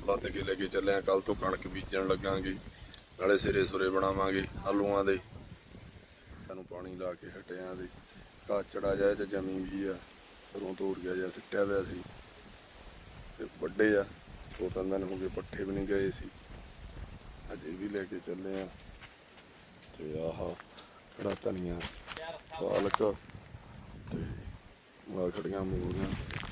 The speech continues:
ਮੂਲੀਆਂ ਬਸ ਉਹ ਪੱਟ ਤੇ ਤਿਆਰ ਵੀ ਆ, ਖਾਈ ਵੀ ਜਾਂਦੇ ਆ। ਤੇ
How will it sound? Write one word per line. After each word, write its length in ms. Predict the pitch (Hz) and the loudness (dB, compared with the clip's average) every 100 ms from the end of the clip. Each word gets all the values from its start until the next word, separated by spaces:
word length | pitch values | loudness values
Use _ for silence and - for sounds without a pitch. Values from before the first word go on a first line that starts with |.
| - - - | -4 -4 -4
ਮੂਲੀਆਂ 440 | - 98 98 101 98 | 0 2 2 2 2
ਬਸ 220 | 98 - | 2 2
ਉਹ 180 | 101 98 | 0 0
ਪੱਟ 180 | 101 92 | 0 2
ਤੇ 140 | 98 82 | 2 2
ਤਿਆਰ 300 | 92 92 90 | 4 4 4
ਵੀ 260 | - 90 85 | 0 -6 -8
ਆ, 40 | 82 - - - - - - - - - | -8 -10 -16 -16 -16 -16 -16 -16 -10 -4
ਖਾਈ 220 | 95 95 | -2 0
ਵੀ 180 | 98 92 | 0 0
ਜਾਂਦੇ 360 | 90 87 87 | 0 0 0
ਆ। 60 | 82 - - - - - - - - | -2 -4 -6 -8 -18 -18 -18 -16 -10
ਤੇ 120 | 92 | -10